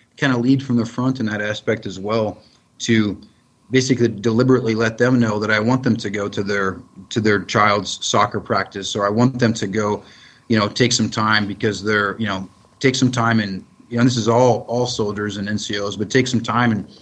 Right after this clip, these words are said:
and help your wife get ready for that job interview, or, or your husband, you know, get ready for whatever event. You know, bring, bring your, your family in. Um, just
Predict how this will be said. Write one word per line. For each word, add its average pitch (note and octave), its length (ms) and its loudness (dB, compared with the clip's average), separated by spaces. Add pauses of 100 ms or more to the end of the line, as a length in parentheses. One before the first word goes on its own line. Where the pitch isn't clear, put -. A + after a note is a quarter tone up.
(200)
and A2+ 120 0
help B2+ 160 2
your C3+ 120 6
wife A#2 240 4
get A2+ 120 -4
ready G#2+ 180 -4
for G2+ 140 -10
that G#2 160 -6
job G#2+ 280 0
interview, G#2 340 -2
or, G#2 140 -4
or G#2+ 140 -2
your G#2 120 0
husband, G#2 480 -4
you A2 100 -2
know, G2+ 160 -2 (140)
get A#2 140 2
ready A2+ 200 2
for G#2+ 400 -2 (680)
whatever A#2+ 480 4
event. A2 360 -2 (480)
You B2 60 0
know, A#2 100 4
bring, B2 360 2 (180)
bring C3 260 2
your, C#3+ 280 2
your A#2 180 -2
family A2 560 -2
in. G2+ 320 -8
Um, G2+ 360 -6 (140)
just B2 260 -4